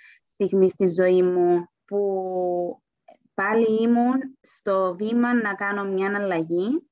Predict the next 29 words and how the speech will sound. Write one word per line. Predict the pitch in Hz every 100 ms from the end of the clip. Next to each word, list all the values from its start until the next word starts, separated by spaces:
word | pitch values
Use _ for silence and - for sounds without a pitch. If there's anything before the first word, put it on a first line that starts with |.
| _
και | 208
κλήθηκα | - 214 233 247 254 240 220
να | 202 196
πάρω | 208 220 214
μια | 208 214
απόφαση | 208 202 202 220 220
στιγμιαία, | - 220 190 170 180 180 180 180 233 349 - _ _ _ _ -
η | 202
οποία | 190 220
ήταν | 214 208
καθοριστική, | 220 233 220 - 185 165 220
α, | 190 - 190 180 175 -
αν | - 196 190
θα | - 190
έκανα | 190 185 190 180 175 - _ _ _ _ _
την | 202 185
αλλαγή | 180 180 175 185 175
ή |
όχι. | 175 175 - 269 349 _ _
Και | - 233
πάλι | - 269 339 349
μπήκε | 302 254 247 247
η | 226 214
λογική | 208 202 202 - 214
μου, | 202 185 180 - _ _ _
τι | 269 294
θα | - 262
γίνει | 220 240 277 269 233
αν, | 247 202 185 180